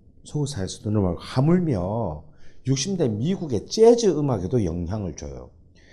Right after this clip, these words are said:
당시 육십 년대 재즈의 전위직, 가장 진보적인 전위를 담당했던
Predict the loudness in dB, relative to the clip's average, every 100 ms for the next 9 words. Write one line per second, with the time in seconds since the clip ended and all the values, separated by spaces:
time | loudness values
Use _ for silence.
0 | -20 -14 0 2 4 4 2 0 0 0
1 | 2 2 2 0 2 2 0 0 0 2
2 | 2 0 -4 0 0 0 0 2 4 2
3 | 0 -2 -2 -2 -2 -4 -4 -6 -2 -2
4 | -4 -4 -4 -4 -8